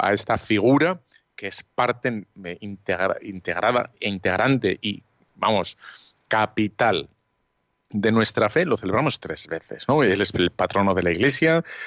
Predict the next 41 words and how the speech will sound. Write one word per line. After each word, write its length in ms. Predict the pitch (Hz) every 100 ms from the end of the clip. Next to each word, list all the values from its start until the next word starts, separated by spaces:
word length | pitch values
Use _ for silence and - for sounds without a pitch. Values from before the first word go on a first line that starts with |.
| - -
el 140 | 95
patrono 340 | - 90 95 92
de 60 |
los 120 | 87
carpinteros, 880 | - 90 - 90 82 151 165 165 160 - -
el 140 | - 92
patrono 340 | 92 98 98
de 40 | 92
la 60 |
buena 220 | 85 85
muerte, 520 | 87 131 131 - 135 127
de 60 |
los 180 | 90 -
emigrantes, 600 | 90 90 123 127 - 123
de 80 | 90
los 160 | 87
viajeros 640 | - - 131 139 143 143 175
y 100 | 170
de 100 | 123
los 200 | 92 98
niños 360 | 107 131 139
por 280 | - 101 90
nacer, 380 | 85 87 147 123
fíjate, 380 | - - 98 -
ni 80 | 87
más 260 | 95 113 -
ni 80 | 90
menos, 440 | 87 80 - -
¿no? 160 | 78 - _ - - - -
Bueno, 220 | 202 190
¿por 160 | 143
qué 80 | 139
es 100 | 220
tan 160 | - 208
importante? 460 | 180 127 117 107
Vamos 160 | 110 151
a 20 |
hacer 160 | 180 185
un 80 | 165
pequeño 320 | 165 170 160
repaso, 460 | 139 - 95 -